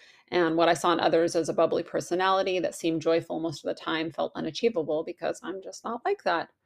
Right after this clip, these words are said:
But as I've grown and experienced more life, and I've seen the perseverance of those facing extremely difficult and heartbreaking circumstances,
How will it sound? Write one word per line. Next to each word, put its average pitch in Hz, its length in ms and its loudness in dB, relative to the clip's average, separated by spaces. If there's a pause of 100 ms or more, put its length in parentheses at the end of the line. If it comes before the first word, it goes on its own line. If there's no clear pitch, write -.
(500)
But 180 100 4
as 190 140 6
I've 185 200 2
grown 190 400 2
and 175 140 0
experienced 175 600 0
more 175 180 0
life, 165 540 -2
and 165 120 -2
I've 160 120 0
seen 175 240 0
the 160 80 -2
perseverance 170 840 -2
of 208 120 -8
those 165 220 -2
facing 170 420 -2
extremely 175 600 -2
difficult - 560 -2
and 165 120 -10
heartbreaking 180 520 -4
circumstances, 170 920 -6